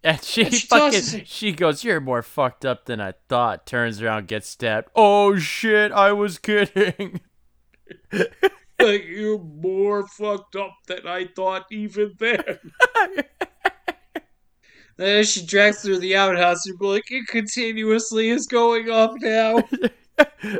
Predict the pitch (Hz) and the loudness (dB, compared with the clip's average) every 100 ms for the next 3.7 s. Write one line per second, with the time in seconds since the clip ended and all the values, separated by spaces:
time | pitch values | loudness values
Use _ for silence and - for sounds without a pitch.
0 | - - 226 202 - 147 143 147 _ 185 | -8 4 4 4 -2 0 2 -2 _ -4
1 | 165 - - 160 156 160 156 156 156 156 | -4 -10 -4 0 2 4 6 4 2 0
2 | 147 - - - 190 - _ _ _ _ | -4 -10 -12 -12 -12 -14 _ _ _ _
3 | _ - - - - - _ | _ -18 -14 -14 -14 -20 _